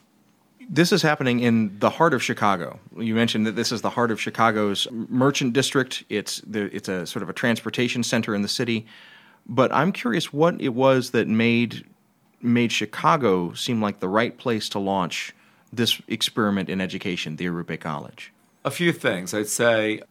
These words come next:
Speaker 2: Chicago is a can-do place. Uh, it's a great place for, um, incubators. I went, I have a master's from Loyola Chicago from going on thirty years ago. I've spent most of my life working in New York City.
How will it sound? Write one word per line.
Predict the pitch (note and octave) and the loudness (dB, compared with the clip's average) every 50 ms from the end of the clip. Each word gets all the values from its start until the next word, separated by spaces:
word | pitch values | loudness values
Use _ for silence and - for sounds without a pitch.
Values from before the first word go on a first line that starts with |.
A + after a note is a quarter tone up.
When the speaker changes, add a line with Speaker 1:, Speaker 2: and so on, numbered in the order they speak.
| _ _ | _ _
Speaker 2:
Chicago | - - A#2+ - - B2+ B2+ B2 B2+ B2+ B2+ C3 B2+ B2+ B2 B2 B2 A#2 - - _ - | -10 -10 -10 -6 0 2 4 4 4 4 4 2 4 4 2 0 -2 -4 -8 -12 _ -6
is | A2+ A2 A2 A2 G#2+ - - | -4 -4 -2 -4 -6 -8 -12
a | G2 | -14
can-do | - - - G2+ G2 G2 F#2+ F2+ E2 F2 F2 D#2+ | -14 -12 -10 -8 -6 -6 -6 -6 -6 -6 -8 -8
place. | - - - F#2+ F2 F#2 G#2+ C3 C#3 - - - - _ _ _ _ _ _ _ _ - - - - - - _ _ - | -10 -14 -10 -6 -6 -4 -4 -6 -6 -8 -10 -10 -12 _ _ _ _ _ _ _ _ -20 -20 -20 -20 -20 -20 _ _ -10
Uh, | F#2+ F#2+ F#2+ F#2 F2+ F2+ - | -6 -6 -4 -4 -4 -6 -6
it's | - G2+ - - | -8 -8 -6 -6
a | G2+ | -6
great | E2 D#2+ F2+ F#2 G#2 G#2+ A#2 A#2 A#2 | -6 -8 -6 -2 0 0 0 -2 -4
place | - - - G#2 G2+ G2 F#2+ F#2+ F#2+ F#2 F#2+ - - | -12 -6 -2 0 0 0 0 0 -2 -4 -6 -8 -10
for, | - - - G2+ F#2 F2+ F2+ F2 E2+ E2+ E2+ E2+ E2+ - F2+ | -12 -14 -10 -10 -8 -6 -6 -4 -4 -4 -2 -4 -6 -6 -8
um, | F2+ E2+ E2+ E2+ E2+ G2+ | -8 -6 -6 -6 -6 -6
incubators. | A#2 A#2 A#2 A#2+ - A#2 A#2 A#2 G#2+ - - | -8 -8 -8 -4 -2 -2 -2 -2 -4 -6 0
I | - C#3+ D#3 | 2 2 2
went, | E3+ E3 F3 D#3 C3+ | 2 0 -4 -4 -2
I | - B2 | 0 0
have | C3 C3 B2 | 0 0 0
a | A2+ | -2
master's | G#2+ G#2 G#2 G#2+ G2+ - - G2+ - - | 0 0 0 -2 -2 -4 -8 -10 -10 -12
from | - G2+ | -12 -8
Loyola | F#2 F2+ F2 F2 E2+ | -6 -4 -4 -4 -6
Chicago | - - D#2 - E2+ D#2+ D#2+ D#2 D#2 | -8 -14 -16 -12 -10 -10 -8 -8 -8
from | D2+ - - - F#2 F2 E2+ E2 E2+ - - - - - - _ - | -10 -10 -12 -8 -6 -6 -6 -6 -8 -14 -20 -20 -20 -20 -20 _ -8
going | - G#2 G#2 G#2 G2+ | -6 -4 -4 -2 -2
on | G2 F#2+ F#2+ F#2+ F#2+ - - - | -2 -2 -4 -4 -8 -12 -16 -16
thirty | - G2+ G2 F2+ F#2 | -8 -8 -6 -4 -4
years | F2+ F2+ F2+ F2 - | -4 -6 -6 -8 -10
ago. | F2+ D#2+ F2 D#2 D2+ D2 D2 C#2+ - - | -12 -10 -8 -6 -6 -6 -8 -8 -12 -10
I've | - G2+ A2 A2+ - - | -4 -4 -4 -4 -4 -6
spent | - - - A2+ G2+ G#2 | -12 -10 -6 -6 -6 -4
most | G#2+ G#2 G2+ G2 - - | -4 -4 -4 -4 -6 -10
of | F#2 | -8
my | F2+ F#2 F#2 | -6 -6 -4
life | F2+ F2+ F2+ F2+ E2+ - - | -4 -4 -6 -6 -8 -10 -8
working | G2+ F#2 F2+ F2 - F#2 F2 F2 F2 | -8 -8 -8 -8 -8 -10 -10 -8 -10
in | - - E2+ F2 | -10 -10 -8 -8
New | F2 F2+ | -6 -6
York | F2 E2+ E2+ E2+ E2 D#2 - - | -6 -6 -6 -6 -6 -8 -10 -12
City. | - - - G2 F2+ D#2 D2 C2+ C2 | -12 -12 -8 -8 -8 -8 -10 -14 -16